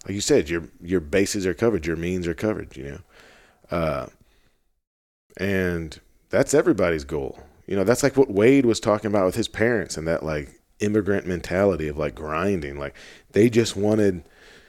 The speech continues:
to have their bases covered and they wanted their kids to have their bases covered. Uh, you know, that's, you know, you, you, you hear about people in the transition from, like, a hunter-gatherer lifestyle to bread, right? To grain,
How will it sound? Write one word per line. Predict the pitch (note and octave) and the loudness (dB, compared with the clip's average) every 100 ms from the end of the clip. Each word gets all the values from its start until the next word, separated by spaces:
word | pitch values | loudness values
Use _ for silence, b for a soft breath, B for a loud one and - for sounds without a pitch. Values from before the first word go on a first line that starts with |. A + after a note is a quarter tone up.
| b _ | b _
to | F#2 | -2
have | G#2 E2+ | 0 2
their | F#2+ F#2+ | 4 4
bases | E2 F2+ F2+ E2 | 4 0 0 -8
covered | - E2+ D2+ | -6 -4 -4
and | D#2 | -6
they | D#2+ | -4
wanted | E2 E2+ D#2+ | -4 -2 -2
their | D#2 | -6
kids | - - F#2 D#2 | -6 -2 -2 -2
to | E2+ | -4
have | D2+ | -4
their | D#2+ | -6
bases | C#2+ E2 - D#2+ | -2 -2 -2 -8
covered. | - D2+ C#2+ C#2+ _ b b b - | -8 -8 -8 -14 _ b b b -10
Uh, | D#2 D#2 D2 B1+ B1+ _ _ b b b b b _ _ | -6 -4 -4 -8 -12 _ _ b b b b b _ _
you | A2+ | -2
know, | G2+ | -2
that's, | D#2 G#2+ C3 C#3+ - - - b b b b b b _ | 2 4 4 2 -4 -6 -8 b b b b b b _
you | G#2 | -4
know, | G#2 | -2
you, | F#2 F2 | 0 -2
you, | F2 D#2+ - _ | -4 -6 -8 _
you | D#2+ | -4
hear | A2 A2+ | 4 4
about | G2 F2 | 4 0
people | - A2 F#2+ | 0 -2 0
in | E2 | -2
the | |
transition | D2+ G#2 F#2 D#2 F#2 - D2+ | -4 -4 -4 -2 -2 -4 -8
from, | D#2 | -10
like, | D2+ C2+ - | -8 -10 -10
a | A#1 | -12
hunter-gatherer | - F#2 - D2 D2+ D#2 D2+ C#2 | -8 -6 -6 -6 -2 -2 -2 -4
lifestyle | D2 E2+ - - B1 A#1+ G1+ - _ _ _ _ _ | -2 -2 -4 -6 -6 -6 -10 -18 _ _ _ _ _
to | - D#2+ D2+ C#2 - G1+ G2 - - - - | -12 -8 -8 -8 -10 -12 -14 -16 -18 -20 -20
bread, | - D#2+ G2 - - - _ | -4 4 4 2 -14 -20 _
right? | E2 G2+ - - | 2 2 0 -12
To | F2 | -12
grain, | D2+ F2 G#2 F#2+ C#2+ | -4 0 0 0 -4